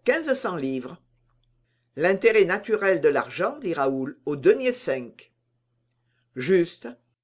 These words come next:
Il me reste le corps de logis du fond, magasin, logement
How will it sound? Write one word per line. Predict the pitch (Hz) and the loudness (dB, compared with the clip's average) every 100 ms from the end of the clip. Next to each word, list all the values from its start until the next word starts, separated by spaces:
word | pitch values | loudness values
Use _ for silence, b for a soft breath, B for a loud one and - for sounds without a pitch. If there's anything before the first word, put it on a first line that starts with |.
| _ _ _ | _ _ _
Il | 175 185 | -4 0
me | |
reste | 254 214 190 | 0 0 -2
le | 156 143 | 0 0
corps | 143 233 277 | 0 -2 2
de | 208 | 4
logis | 170 147 143 214 | 4 0 -6 -8
du | 139 | -8
fond, | 127 - 147 190 - _ _ _ _ | -10 -4 -2 -2 -12 _ _ _ _
magasin, | 147 233 196 165 147 180 254 | 0 2 2 0 0 -2 -2
logement | 175 208 180 147 131 190 | 2 2 2 -4 -4 -6